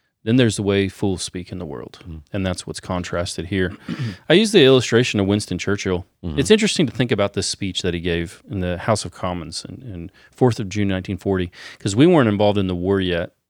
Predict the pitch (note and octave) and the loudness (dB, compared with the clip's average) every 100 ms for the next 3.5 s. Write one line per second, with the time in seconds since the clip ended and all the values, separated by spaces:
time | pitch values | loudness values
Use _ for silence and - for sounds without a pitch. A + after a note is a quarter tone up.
0 | _ A2 A2+ G2 F#2+ F#2 E2+ D#2 G#2+ G2+ | _ -2 -2 0 -2 -2 -4 -4 0 0
1 | F2+ - G2 G2 F#2 - G2 F2+ F#2 F2+ | 0 -2 -2 0 -4 -6 -6 -6 -6 -10
2 | F#2+ F#2+ F2+ E2 E2 E2+ E2 E2 E2 D2+ | -10 -8 -6 -4 -2 -2 -2 -6 -10 -12
3 | - F2 F2 E2+ E2+ | -8 -4 -2 -2 -2